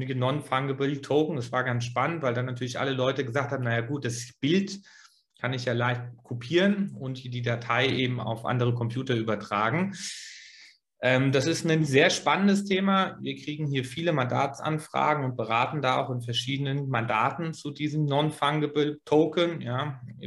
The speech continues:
was man, ähm, vielleicht sagen kann oder was man damit versucht mit dem Non-Fungible Token, aber da hast du vielleicht, ähm, gleich auch noch eine Meinung dazu, ist eben,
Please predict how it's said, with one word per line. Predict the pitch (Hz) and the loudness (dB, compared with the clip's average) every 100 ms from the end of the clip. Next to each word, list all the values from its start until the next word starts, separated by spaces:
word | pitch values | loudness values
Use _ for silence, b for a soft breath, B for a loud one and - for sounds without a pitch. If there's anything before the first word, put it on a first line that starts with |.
| 120 | -2
was | 135 139 151 | -2 0 2
man, | 147 143 | 2 2
ähm, | - 131 135 123 120 123 _ _ _ _ _ - | 0 0 0 0 -2 -6 _ _ _ _ _ -16
vielleicht | - 120 117 120 | -4 0 0 0
sagen | 123 120 143 143 | 2 2 2 0
kann | 123 120 147 180 | -2 0 0 0
oder | 143 123 | 0 0
was | 120 120 | 0 -2
man | 135 123 | -2 -2
damit | 117 123 120 | -2 -2 -4
versucht | - 107 127 139 143 | -6 -4 -4 -4 -6
mit | 135 | -2
dem | 135 131 | 0 0
Non-Fungible | 127 131 131 131 131 123 127 | 0 -2 -2 -2 -2 -2 -4
Token, | 127 135 135 | 0 0 0
aber | 120 107 | -2 -4
da | |
hast | 110 - | -6 -10
du | |
vielleicht, | - 110 104 - - | -10 -8 -8 -8 -10
ähm, | 120 120 120 | -6 -6 -6
gleich | 113 110 - | -6 -6 -6
auch | 117 120 | -6 -2
noch | 120 | -2
eine | 120 | -2
Meinung | 113 113 117 | -2 -2 -2
dazu, | 117 117 - 113 | -2 -4 -6 -6
ist | - - | -6 -2
eben, | 120 127 | 0 0